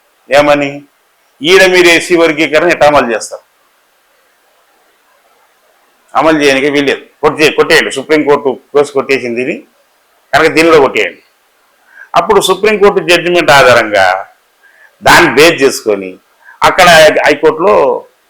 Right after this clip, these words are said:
పంజాబ్లో వర్గీకరణను కొట్టేశారు. అప్పుడు అక్కడ కొట్టేసిన రెండు వేల ఆరులో కేసు కొట్టేస్తే అక్కడ ఉన్న రాష్ట్ర ప్రభుత్వం, పంజాబ్ రాష్ట్ర ప్రభుత్వము సుప్రీంకోర్టులో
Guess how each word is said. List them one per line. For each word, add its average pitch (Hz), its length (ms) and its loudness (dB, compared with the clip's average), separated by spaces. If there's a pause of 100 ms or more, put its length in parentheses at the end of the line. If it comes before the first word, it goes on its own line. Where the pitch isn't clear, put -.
(100)
పంజాబ్లో 151 500 4
వర్గీకరణను 143 680 0
కొట్టేశారు. 123 380 -6 (1300)
అప్పుడు 240 340 2 (1200)
అక్కడ - 380 0 (140)
కొట్టేసిన 233 500 2
రెండు 208 160 2
వేల 214 140 6
ఆరులో 196 200 4 (120)
కేసు 185 220 0
కొట్టేస్తే 160 400 -2 (580)
అక్కడ - 340 0 (180)
ఉన్న 208 160 2 (920)
రాష్ట్ర 151 360 0
ప్రభుత్వం, 139 380 0 (100)
పంజాబ్ 135 440 2
రాష్ట్ర 110 320 -2
ప్రభుత్వము 104 480 -6 (1000)
సుప్రీంకోర్టులో 196 520 0